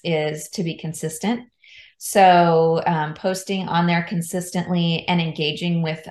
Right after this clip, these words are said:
other, um, other people, like, in your industry or your other, um, audience members is super important. Um, if you're looking to grow just, you know, your number of followers,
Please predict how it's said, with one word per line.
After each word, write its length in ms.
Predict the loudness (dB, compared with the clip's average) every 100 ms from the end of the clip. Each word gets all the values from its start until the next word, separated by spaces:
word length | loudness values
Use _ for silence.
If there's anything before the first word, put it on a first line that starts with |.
| -2
other, 580 | 0 0 0 -2 -4 -4
um, 540 | -4 -4 -6 -10 -12 _ _ _ -20 _ _ -2
other 200 | 0 0
people, 340 | -2 0 0
like, 180 | 0 -2
in 160 | -6
your 120 | -6 -4
industry 640 | -2 -2 -4 0 2 2
or 240 | 0 -4 -4
your 200 | -4 -4
other, 600 | -2 -4 -4 -4 -6 -8
um, 220 | -8 -6 2
audience 360 | 2 2 -2
members 640 | -4 -2 0 -2 -4 -12 _ _ _ _ _ _ _ -10
is 180 | -8 -4
super 300 | -4 -2 -2
important. 540 | 0 0 2 0 -6 -10 _ -20 -20 _ 0
Um, 440 | 2 2 0 -2
if 220 | -4 -2
you're 280 | 0 2 2
looking 360 | 0 -2 -4 -8
to 100 | -8
grow 640 | -4 0 2 4 2 2
just, 260 | -2 -8 -8
you 100 | -8
know, 120 | -6
your 200 | -8 -4
number 300 | 0 0 2
of 100 | 0 0
followers, 920 | 0 0 0 -2 -4 -4 -6 -10 -14